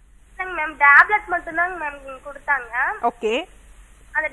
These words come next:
Speaker 1: டேப்லெட் மூலியமா மூணு மாசம் வெயிட் பண்ணுங்கன்னு சொன்னாங்க. அந்த டேப்லெட் சாப்பிட்டு சரியாயிருச்சுங்க மேம். அடுத்த ஸ்கேன் பண்ணி பார்த்தா இல்லன்ட்டாங்க மேம்.
Speaker 2: ஓகேம்மா, நல்லது. ஓகே, அடுத்து தைராய்டுல வந்து பாத்தீங்கன்னா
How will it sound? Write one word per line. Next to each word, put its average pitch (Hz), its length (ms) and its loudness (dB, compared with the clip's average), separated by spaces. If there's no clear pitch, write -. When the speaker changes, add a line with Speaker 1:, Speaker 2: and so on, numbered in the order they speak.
Speaker 1:
டேப்லெட் 320 420 6
மூலியமா 349 420 -2
மூணு 349 220 -8
மாசம் 339 560 -2
வெயிட் 311 280 -8
பண்ணுங்கன்னு 339 460 -2
சொன்னாங்க. 285 320 -4
அந்த 277 480 -2
டேப்லெட் 311 420 2
சாப்பிட்டு 330 600 -6
சரியாயிருச்சுங்க 320 540 -10
மேம். 262 180 -10
அடுத்த 277 500 -6
ஸ்கேன் 311 360 2
பண்ணி 320 260 -8
பார்த்தா 285 220 -2
இல்லன்ட்டாங்க 294 680 -6
மேம். 254 200 0
Speaker 2:
ஓகேம்மா, 190 500 -6
நல்லது. 214 420 -2
ஓகே, 214 220 -6
அடுத்து 302 420 2
தைராய்டுல 294 500 4
வந்து 294 220 -4
பாத்தீங்கன்னா 294 420 -2